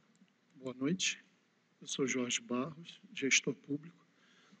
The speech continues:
gabinete da Prefeitura de Maricá, prefeito Quaquá. E a fala do João, ela me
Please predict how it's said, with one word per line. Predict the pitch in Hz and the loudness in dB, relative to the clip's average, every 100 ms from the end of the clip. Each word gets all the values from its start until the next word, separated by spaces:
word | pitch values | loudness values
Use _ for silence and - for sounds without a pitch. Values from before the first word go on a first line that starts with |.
| - | 2
gabinete | 143 123 123 127 123 - | 4 8 10 10 8 6
da | 117 | 2
Prefeitura | 113 117 - 120 - 127 117 | 2 2 4 4 6 6 6
de | 110 | 6
Maricá, | 117 113 - 120 123 170 - | 6 4 2 0 0 0 -2
prefeito | - 123 - | 0 0 0
Quaquá. | - 117 156 185 - - _ - - - - - - _ _ _ | 0 0 4 2 2 -16 _ -20 -20 -20 -20 -20 -20 _ _ _
E | 170 160 160 170 | 2 4 8 10
a | |
fala | 185 185 170 139 123 117 | 10 12 12 12 10 8
do | 120 117 | 6 4
João, | 120 120 156 - - - - - _ _ _ _ _ - - - _ _ _ - | 8 8 8 4 -2 -18 -20 -20 _ _ _ _ _ -20 -20 -20 _ _ _ -18
ela | 127 127 123 123 123 | -8 -2 0 0 -2
me | 123 123 120 123 | -4 -4 -2 -6